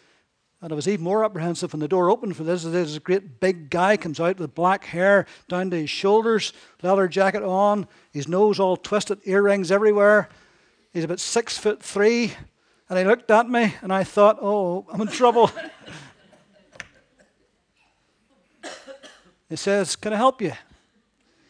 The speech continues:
And I said, like I said to everybody else, I says, "Well, my name is David, and I've just come tonight. If you give me a few moments of your time, I just want to share the love of God with you tonight."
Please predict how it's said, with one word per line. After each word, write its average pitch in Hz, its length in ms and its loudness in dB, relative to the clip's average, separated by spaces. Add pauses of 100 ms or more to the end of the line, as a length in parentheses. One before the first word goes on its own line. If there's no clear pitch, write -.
(880)
And 156 140 -10
I 165 100 -4
said, 180 260 -2
like 185 140 -8
I 185 40 -8
said 185 220 -6
to 196 40 -6
everybody 214 380 -6
else, 269 260 -12
I 170 60 -8
says, 156 260 -14
"Well, 165 140 -8
my 156 160 -8
name 151 180 -8
is 139 80 -10
David, 220 380 0
and 156 160 -12
I've 139 100 -12
just 151 220 -16
come 165 180 -8
tonight. 170 440 -8 (280)
If 139 100 -20
you 151 60 -10
give 165 160 -8
me 160 80 -6
a 143 40 -8
few 269 200 -8
moments 185 280 -6
of - 40 -12
your 143 100 -8
time, 190 380 -6 (180)
I 165 60 -14
just 170 240 -8
want 185 140 -10
to 160 60 -14
share 190 200 -8
the 185 100 -10
love 196 200 -10
of 208 100 -16
God 254 240 -10
with 220 220 -14
you 160 60 -20
tonight." 123 420 -20